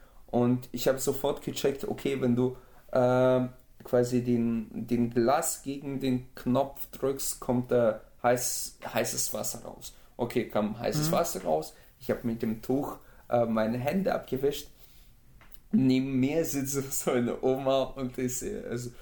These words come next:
Speaker 1: Sushi und beobachtet mich ab und so. Und dann guck ich, ah, okay, hier steht Sojasauce, hab die Sojasauce genommen, äh, hab mir so ein Tellerchen runtergenommen und ich denk mir so, okay, äh, und dann sehe ich halt, äh, so, so eine Flasche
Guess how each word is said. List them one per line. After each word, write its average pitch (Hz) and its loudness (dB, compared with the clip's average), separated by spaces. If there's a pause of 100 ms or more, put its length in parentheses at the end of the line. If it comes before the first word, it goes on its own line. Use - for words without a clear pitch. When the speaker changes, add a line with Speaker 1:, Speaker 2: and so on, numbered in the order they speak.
Speaker 1:
Sushi 123 -2
und 110 -2
beobachtet 120 -2
mich - -14
ab - -12
und 123 -12
so. - -12 (340)
Und 110 0
dann 120 2
guck 127 -4
ich, - -12
ah, 117 0
okay, 107 -6
hier 107 -6
steht 113 -8
Sojasauce, 170 0
hab - -6
die 117 -16
Sojasauce 156 -6
genommen, 135 -4 (460)
äh, - -4
hab 113 0
mir 113 2
so 117 -8
ein 104 -6
Tellerchen 180 -4
runtergenommen 127 -4 (260)
und 113 -4
ich 123 -10
denk 120 2
mir 117 -2
so, 113 -2 (200)
okay, 104 0
äh, 110 -2 (420)
und 117 -2
dann 113 2
sehe 131 0
ich 131 -6
halt, 120 2
äh, 117 -4
so, 113 -2
so 113 -2
eine 113 2
Flasche 147 -2